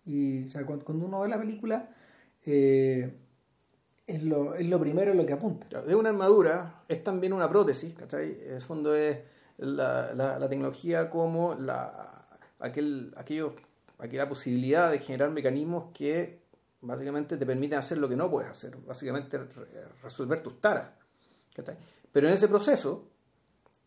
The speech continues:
Speaker 2: ¿cachai? Y ahí está el temor, eh, está el temor en que en ese proceso tú te dejas de ser tú mismo.
Speaker 1: Cambiar.
Speaker 2: ¿Cachai? Te conviertes, te conviertes en otra cosa, en otra cosa que, a, a la cual ni siquiera puedes controlar.
Speaker 1: Claro, lo, lo que ocurría en Akira, por ejemplo,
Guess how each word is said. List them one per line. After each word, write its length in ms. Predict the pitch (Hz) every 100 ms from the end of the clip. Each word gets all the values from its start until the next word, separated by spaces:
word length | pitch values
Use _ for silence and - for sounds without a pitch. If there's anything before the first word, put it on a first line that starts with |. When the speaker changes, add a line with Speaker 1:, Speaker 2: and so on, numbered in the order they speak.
| _
Speaker 2:
¿cachai? 260 | - 147 156
Y 40 |
ahí 80 | 131
está 240 | 143 156 160
el 220 | 131 123
temor, 340 | 139 165 151 135
eh, 360 | 143 143 123 127 _ _ 139 135
está 160 | -
el 80 | 170
temor 240 | 180 180 180
en 120 | -
que 80 | 170
en 60 |
ese 120 | 165
proceso 380 | 180 185 190 196
tú 120 | 202
te 60 | 196
dejas 260 | 196 196 190
de 100 | 180
ser 160 | 190
tú 120 | -
mismo. 300 | 160 131 110 - _ -
Speaker 1:
Cambiar. 300 | 160 156 127
Speaker 2:
¿Cachai? 280 | 135 147 135
Te 80 | 139
conviertes, 560 | 139 147 151 156 143
te 60 | 135
conviertes 400 | 139 147 165 156
en 60 |
otra 180 | 156 156
cosa, 280 | 160 160 180
en 80 | 156
otra 140 | 156
cosa 260 | 156 165 175 - -
que, 240 | 117 131 - -
a, 60 |
a 320 | - 127 -
la 140 | 139 135
cual 200 | 165 170
ni 80 | 165
siquiera 420 | 170 165 175 185
puedes 160 | 185 170
controlar. 500 | 175 165 147 - - _ -
Speaker 1:
Claro, 300 | 208 208 160
lo, 160 | 151 160
lo 160 | 214 165
que 80 | 160
ocurría 340 | 147 165 240
en 80 | 277
Akira, 540 | 269 - 240 143 - -
por 100 | 147
ejemplo, 540 | - 190 - 151